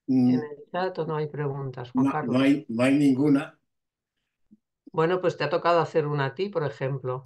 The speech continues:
Speaker 1: Me ha tocado, bueno, realmente, eh,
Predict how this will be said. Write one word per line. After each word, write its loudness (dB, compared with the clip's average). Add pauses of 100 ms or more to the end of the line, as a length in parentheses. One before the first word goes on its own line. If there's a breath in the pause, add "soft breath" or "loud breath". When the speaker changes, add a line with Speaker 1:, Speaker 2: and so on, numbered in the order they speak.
Speaker 1:
Me -8
ha -14
tocado, -4
bueno, 2
realmente, 0
eh, -4